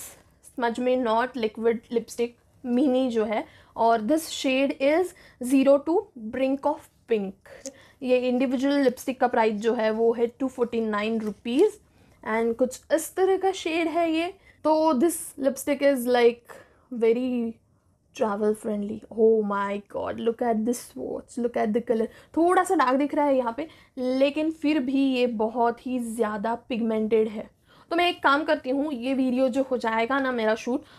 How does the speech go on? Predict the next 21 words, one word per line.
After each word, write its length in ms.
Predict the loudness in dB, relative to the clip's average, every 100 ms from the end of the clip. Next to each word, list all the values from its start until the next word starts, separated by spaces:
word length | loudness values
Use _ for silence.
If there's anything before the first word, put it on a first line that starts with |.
| -8
उसके 260 | -6 -2 -2
बाद 400 | 2 2 0 -4 -10 -4
ये 120 | -2
जो 140 | 0
लिपस्टिक्स 480 | 0 -2 -6 -10 -6
है, 120 | -6
उसकी 360 | -4 -8 -4 -4
स्वॉचेस 520 | -2 -2 0 -2 -4
पे, 240 | -2 -4 -4 -16 -20 _ _ _ -2
लिप 220 | 0 0 0
स्वॉच 300 | 0 2 2
and 200 | -2 -2
hand 240 | -2 -2
swatch 220 | -2 -4
पे 120 | -4
एक 260 | -4 -4 -4
शॉर्ट 300 | -4 -2 -2 -2
वीडियो 220 | -2 0
बनाती 380 | -2 -6 -12 -16
हूँ, 80 | -20 _
ओके? 140 | -6